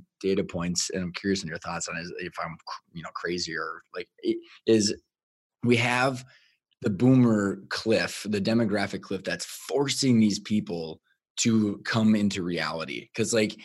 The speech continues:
when they go and say, "I wanna retire," and then you, you, like I said, you reverse engineer and you say, "Well, you're, you know, you're gonna walk away with maybe eight hundred grand and you c-, you don't have enough money to retire." And then they're going, "Well, w-,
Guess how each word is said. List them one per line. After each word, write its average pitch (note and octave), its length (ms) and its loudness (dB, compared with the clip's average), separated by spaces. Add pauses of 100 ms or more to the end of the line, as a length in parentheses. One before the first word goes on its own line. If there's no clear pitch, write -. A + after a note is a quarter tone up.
(160)
when A2 160 4
they A2 120 6
go B2+ 220 6
and B2 120 4
say, A2 100 0
"I F#2 80 -2
wanna A2 240 2
retire," G2 560 0
and F#2+ 180 0
then G2+ 100 2
you, G2+ 180 0
you, F#2+ 160 -2
like F#2+ 180 -2
I F#2+ 80 0
said, G2 260 0
you F#2 120 0
reverse F#2+ 380 -2
engineer G2 320 2
and G2+ 80 2
you F2 60 -4
say, - 160 -4
"Well, F#2 140 -2
you're, G2 280 0
you F#2+ 120 -4
know, E2+ 100 -6
you're F#2 120 -4
gonna F#2+ 140 0
walk F#2 220 0
away F2+ 120 0
with E2+ 100 -8
maybe F2 280 -2
eight F#2 100 -2
hundred E2+ 240 -6
grand F2 560 -4
and F#2+ 160 -2
you F2+ 120 -8
c-, - 140 -16
you G#2 100 -4
don't F#2+ 80 -2
have F#2+ 100 -4
enough F2 220 -10
money F#2+ 180 0
to - 120 -12
retire." D#2 520 -4 (420)
And A2+ 260 4
then A#2 120 6
they're A2+ 100 2
going, G#2+ 220 4
"Well, G2 160 4
w-, F#2+ 160 -4